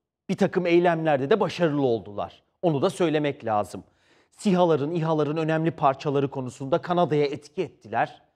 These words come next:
ve ambargo geldi. Bir şekilde aşıldı o ambargo yerli üretimle. Bir de Twitter'ın başlattığı ambargo var.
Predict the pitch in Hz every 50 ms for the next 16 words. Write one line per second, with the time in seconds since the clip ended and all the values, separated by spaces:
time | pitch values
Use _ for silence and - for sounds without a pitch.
0 | _ _ - 143 180 - - 170 165 143 127 110 107 104 101 90 101 101 - 101
1 | 95 80 76 - _ _ _ _ _ _ _ _ _ - - 285 226 - 175 139
2 | - 147 156 - 240 180 147 - - 160 143 131 139 127 110 101 101 101 98 101
3 | 110 127 143 247 226 190 175 156 147 143 127 120 107 104 98 _ - 101 104 104
4 | 92 85 - _ _ _ _ _ - 156 247 302 285 196 156 170 170 185 - -
5 | _ _ _ _ _ _ _ - 240 262 277 269 - - 196 160 147 139 120 101
6 | 90 _ _ _ - 156 147 - - - 156 143 135 - - - 165 175 175 151
7 | 143 139 120 110 117 117 113 104 95 101 95 92 92 92 -